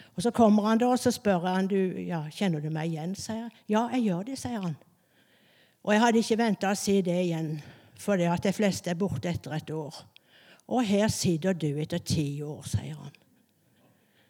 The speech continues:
"Ja, gratulerer", sier han. Og så snakker han litt med den hovedsvulsten som de aldri hadde funnet. Eh, hovedsvulsten var vekk, men s-, jeg hadde jo, kom jo med spredning.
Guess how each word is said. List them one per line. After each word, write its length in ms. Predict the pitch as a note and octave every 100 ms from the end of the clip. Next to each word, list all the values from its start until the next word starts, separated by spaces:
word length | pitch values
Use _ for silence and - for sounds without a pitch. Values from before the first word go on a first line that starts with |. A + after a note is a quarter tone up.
| _ _
"Ja, 140 | G3 G3+
gratulerer", 960 | G3 F3+ E3 A3 G3 D#3 F#3+ D#3+ C#3
sier 320 | - C3 C#3 -
han. 160 | - - - - _ _ - _ -
Og 80 | G3+
så 100 | A#3
snakker 320 | A#3+ C4+ B3+ A#3
han 80 |
litt 160 | A3 G3+
med 140 | A3
den 100 | G#3+
hovedsvulsten 760 | B3+ A3+ E3 D3 - F#3+ F#3 A3
som 140 | A#3+ B3+
de 100 | D4
aldri 220 | C#4+ G#3
hadde 140 | G3 -
funnet. 400 | A3+ F3+ C3+ - _ _ _ _ _ _ _ - -
Eh, 160 | F#3 - F3+
hovedsvulsten 720 | C4 F#3 F3 G#3+ G#3 - B3+
var 100 | A#3
vekk, 360 | F3 D3 - F#3+
men 80 | G#3
s-, 120 | - -
jeg 140 | F3+
hadde 160 | G3 G3+
jo, 60 | G3
kom 200 | F#3+ E3+
jo 60 |
med 120 | G3+ A#3+
spredning. 600 | - C4 D#3+ C#3+ A#3